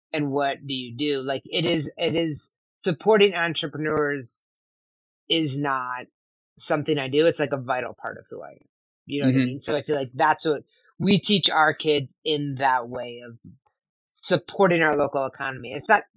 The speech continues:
Speaker 1: framed in that. That's just what we do, right?
Speaker 2: Yeah.
Speaker 1: And so I think entrepreneurs so much now in leadership, they scale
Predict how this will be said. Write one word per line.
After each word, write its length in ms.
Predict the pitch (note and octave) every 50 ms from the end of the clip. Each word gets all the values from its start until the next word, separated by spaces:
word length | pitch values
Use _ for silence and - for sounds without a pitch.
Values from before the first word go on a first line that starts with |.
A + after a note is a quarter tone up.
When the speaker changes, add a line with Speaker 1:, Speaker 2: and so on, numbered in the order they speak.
| _ _
Speaker 1:
framed 340 | - - B3+ C4+ A3+ F3+ C3
in 100 | B2+ B2
that. 260 | B2 B2+ D3+ F3+ F3 -
That's 180 | D3+ C#3+ -
just 180 | D3+ C#3+ A#2 B2+
what 320 | B2 A#2 B2+ C#3 C3+ A2
we 140 | A#2+ A2+ A2
do, 320 | A#2 D3 D3 B2 A2 G#2 G#2 G#2+
right? 60 | A#2+ A#2+ A2+ G#2+ -
Speaker 2:
Yeah. 80 | - D#3
Speaker 1:
And 120 | D3+ D3
so 300 | - - D#3 D3+ D3 - - - - _ _ _ -
I 160 | F3+ F3 F3+
think 280 | - - G3+ F#3+ F3 D3+ -
entrepreneurs 920 | - D#3 D#3 D#3 C#3+ - C#3 C3+ D3+ E3+ F#3+ F#3 F3+ E3 D#3 D3+ C3+ - - - _ _ _ _
so 380 | - - - - - F3+ E3+ D#3+
much 400 | D#3 D#3 D3 C#3+ C#3 - - - C#3+
now 800 | C#3+ C#3+ D3 D3+ D#3+ E3+ E3 D#3+ D3+ C#3+ C3+ C3 B2+ B2+ B2+ B2 _ _ _ _ _ _ _ _ _ _ _ _ _ _ _ _ _ _ _ -
in 260 | A3 G#3+ G#3 G3 F3
leadership, 600 | E3+ F3+ F#3+ E3+ E3+ D#3+ - - - C#3+ C3 - _ _ _ _ _ _ -
they 320 | C#3 C3+ C#3+ F3+ F3+ F#3+ F#3+
scale 1000 | F3+ - - - - - - - E3 D3 D3 D3+ D#3 D#3+ D#3+ E3+ F3 G3 G3 F#3